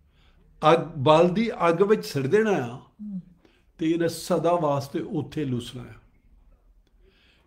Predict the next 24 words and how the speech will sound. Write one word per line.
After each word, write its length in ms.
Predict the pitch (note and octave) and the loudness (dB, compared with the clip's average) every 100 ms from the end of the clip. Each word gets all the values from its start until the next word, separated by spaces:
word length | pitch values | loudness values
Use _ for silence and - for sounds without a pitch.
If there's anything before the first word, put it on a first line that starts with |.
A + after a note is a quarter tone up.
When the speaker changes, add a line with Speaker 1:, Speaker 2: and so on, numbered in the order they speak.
| - | -2
Speaker 1:
ਇਹ 140 | G#3 | 0
ਜਿਹੜੀ 280 | G#3+ F#3+ F#3+ | 2 2 2
ਨਰਕ 380 | E3 D#3+ F#3 G#3+ | 2 2 0 0
ਬਣਾਏ 420 | F#3+ E3 C#3+ F#3+ | 2 2 2 0
ਸੀ, 240 | F#3 G3+ | 0 -8
ਜਿਹੜੀ 320 | D3+ D#3 F3 F3 D#3+ | -8 -8 -6 -6 -2
ਅੱਗ 60 | D#3+ | 0
ਬਣਾਈ 460 | F3 E3+ D3+ D3+ | 0 0 -2 -2
ਸੀਗੀ 300 | F3 G#3 F#3 | -2 -4 -6
ਪਰਮੇਸ਼ਰ 640 | F#3 D#3 C#3+ D3 D#3+ - G3+ | -6 -4 -4 -2 -4 -4 -6
ਨੇ, 240 | D#3 B2+ _ _ _ _ _ _ _ _ _ _ _ - | -6 -14 _ _ _ _ _ _ _ _ _ _ _ -8
ਇਹ 100 | D3 | -4
ਆਦਮੀਆਂ 360 | C#3+ D#3+ G3+ | -4 -4 -4
ਵਾਸਤੇ 340 | F#3+ D3+ - C#3 | 0 -2 -2 -6
ਨਹੀਂ 120 | F3 | -4
ਬਣਾਈ 320 | F3 C#3+ A#2+ | -4 -4 -6
ਸੀ। 220 | - C#3+ - _ _ _ _ _ _ _ _ _ _ _ _ - _ _ _ | -8 -16 -20 _ _ _ _ _ _ _ _ _ _ _ _ -20 _ _ _
ਆਦਮੀਆਂ 380 | B2+ C#3+ D#3 F3+ | -8 -8 -2 -2
ਵਾਸਤੇ 400 | E3+ D3+ - E3+ | 0 -4 -2 -4
ਸਦਾ 420 | D#3+ - D3 D#3 | -4 -4 -4 -2
ਦਾ 160 | E3+ D#3 | 0 0
ਜੀਵਨ 420 | A#2 A#2 B2+ F#3+ | 0 -2 -2 -2
ਬਣਾਇਆ 340 | F3+ D3 B2+ C3+ | -2 -2 -4 -6
ਸੀ, 300 | - B2+ | -8 -16